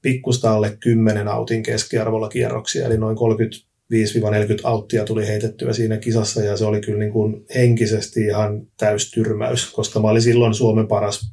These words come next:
frisbeegolfari Pursio Timon ohella. Ja tota noin,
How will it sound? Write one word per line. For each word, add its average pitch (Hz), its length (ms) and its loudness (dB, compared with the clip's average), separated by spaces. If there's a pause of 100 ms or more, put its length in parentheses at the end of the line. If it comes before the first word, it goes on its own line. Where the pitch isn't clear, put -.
frisbeegolfari 117 840 -4 (460)
Pursio 110 300 2
Timon 107 260 -2
ohella. 110 480 -2 (460)
Ja 127 80 -2
tota 110 320 0
noin, 107 380 2